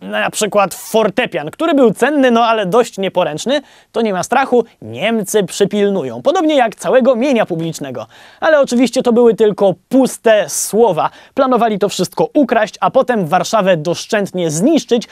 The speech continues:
tak jak sobie Hitler wymarzył. Zresztą o tym, jak ważne to było dla Adolfa, wspominał sam Himmler. "Nigdy jeszcze Führer nie mówił ze mną cztery razy w jednej i tej samej sprawie.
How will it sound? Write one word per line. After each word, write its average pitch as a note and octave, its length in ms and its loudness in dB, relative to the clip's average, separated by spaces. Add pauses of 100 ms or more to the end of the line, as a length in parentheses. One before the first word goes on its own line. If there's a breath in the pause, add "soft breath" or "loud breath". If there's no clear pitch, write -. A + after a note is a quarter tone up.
(160 loud breath)
tak E4 180 -2
jak C4+ 160 -4
sobie A3 300 2
Hitler G#3+ 500 -2
wymarzył. D3+ 480 -2
Zresztą F#3+ 300 -4
o C4+ 100 -2
tym, D4 160 0 (180 loud breath)
jak G3+ 220 0
ważne A#3+ 400 -2
to G3 100 -4
było G3 180 2
dla F3 180 0
Adolfa, D#3 440 -2 (160 soft breath)
wspominał C#4+ 640 0
sam F3 340 -4 (120)
Himmler. D3 520 -2 (1600 soft breath)
"Nigdy D#4 400 4
jeszcze C#4 360 2
Führer C4+ 420 4
nie A#3+ 160 4
mówił A#3+ 360 6
ze G#3+ 140 2
mną A3 260 2
cztery C#4+ 380 0
razy G#3 360 2
w D#3 80 -4
jednej C4+ 640 2
i A#3+ 80 0
tej B3 180 0
samej G#3+ 300 -2
sprawie. D3+ 400 -2